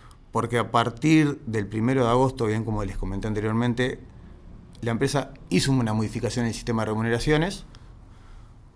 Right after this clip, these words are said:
por consiguiente, rompió el acuerdo que teníamos de palabra, no hizo hincapié en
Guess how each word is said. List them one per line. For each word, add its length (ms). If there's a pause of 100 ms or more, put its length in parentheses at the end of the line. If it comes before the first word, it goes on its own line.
(280)
por 120
consiguiente, 640 (220)
rompió 460
el 40
acuerdo 300
que 80
teníamos 320
de 80
palabra, 560 (840)
no 180
hizo 180
hincapié 580 (440)
en 320